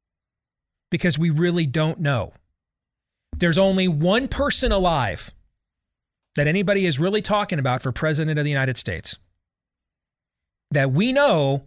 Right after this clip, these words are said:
has faced a sim-, this circumstance and how they would respond to it in sharp contrast to everybody else. Who is that one person?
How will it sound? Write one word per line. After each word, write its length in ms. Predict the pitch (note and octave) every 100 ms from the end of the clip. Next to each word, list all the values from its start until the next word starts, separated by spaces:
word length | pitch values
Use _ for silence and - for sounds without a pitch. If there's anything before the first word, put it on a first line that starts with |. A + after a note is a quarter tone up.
| _
has 220 | E3 D3
faced 560 | - - A3+ E3+ - - -
a 140 | D3 D3
sim-, 360 | - G#3 G#3+ -
this 220 | D#3 G#3
circumstance 760 | - A3 F3+ D3+ C3 B2 A#2+ - - - -
and 120 | D#3+
how 320 | - E3 F#3
they 140 | F#3+ F#3
would 200 | F3+ D#3
respond 500 | D#3+ - F3 D#3 C3
to 140 | A2+
it 160 | A2 - _ _ _
in 120 | - D3+
sharp 440 | - G3 F#3 G3
contrast 800 | - G3+ E3+ - B2 A#2 A#2 - _
to 160 | - D#3
everybody 460 | D#3+ D3+ D3 D3+ D3
else. 240 | A2 G2+
Who 100 | -
is 100 | F3+
that 160 | D3 -
one 160 | C3
person? 360 | B2 A2+ - F#2